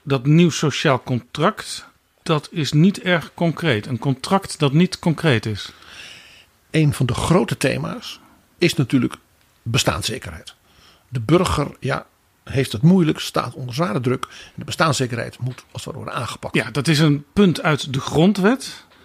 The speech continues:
Speaker 1: Eh, dat de overheid zorgt voor bestaanszekerheid van de burgers. En ja, we weten, Pieter Omtzigt hecht aan de grondwet.
Speaker 2: En zeker aan dat begrip uit de grondwet.
Speaker 1: En, eh,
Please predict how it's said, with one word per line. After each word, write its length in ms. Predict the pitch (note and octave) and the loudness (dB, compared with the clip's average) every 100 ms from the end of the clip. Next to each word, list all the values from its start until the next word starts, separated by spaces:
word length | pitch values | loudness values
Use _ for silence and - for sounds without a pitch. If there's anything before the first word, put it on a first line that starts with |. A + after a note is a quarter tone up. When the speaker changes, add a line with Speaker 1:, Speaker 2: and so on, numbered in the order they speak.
| _ _ | _ _
Speaker 1:
Eh, 120 | C#3 | -6
dat 120 | C3+ | -4
de 80 | G#3+ | 0
overheid 400 | E3 C#3+ C#3 - D3+ | 0 2 2 0 -6
zorgt 400 | A2+ D#3+ - - | 0 0 0 -4
voor 260 | C3+ D3+ D3+ | -4 -4 -8
bestaanszekerheid 1300 | C3 C3 - D3+ F3 - C#3+ D#3 F3 E3 E3 F#3 | -8 -6 0 2 2 0 0 2 2 0 -2 -4
van 180 | - B2+ | -6 -6
de 80 | A#2 | -4
burgers. 640 | A#2 C#3+ E3 C4+ C4 - - - - - - _ _ - | 0 2 0 -6 -8 -12 -18 -20 -20 -20 -20 _ _ -4
En 280 | D3+ C#3+ - | -2 -2 -4
ja, 200 | D#3+ - _ - | -6 -6 _ -6
we 140 | C#3 | 2
weten, 300 | D3+ E3+ - | 4 2 0
Pieter 220 | F3 - | -2 0
Omtzigt 480 | G3+ D#3 C#3 - - - - - E3+ - | 0 0 -2 -8 -14 -20 -20 -20 -20 -14
hecht 460 | C#3 D3+ - - - | -2 -2 -2 -4 -2
aan 180 | C#3+ | 0
de 80 | A#2 | 0
grondwet. 640 | - E3 F3 G3+ B3 - - | 2 2 4 2 0 -4 -4
Speaker 2:
En 160 | C3+ | -2
zeker 260 | B2 F#3 B2 | 0 0 0
aan 100 | A#2+ | -2
dat 160 | A#2 G#2+ | -4 -6
begrip 380 | - - F3+ | -6 -2 -2
uit 120 | - D3+ | -2 -4
de 60 | |
grondwet. 480 | D3+ E3 D3 G3 - _ _ _ | -2 -4 -6 -10 -14 _ _ _
Speaker 1:
En, 340 | D3 D3 A3 | 0 0 0
eh, 300 | D3 B2 A#2 | -2 -2 -2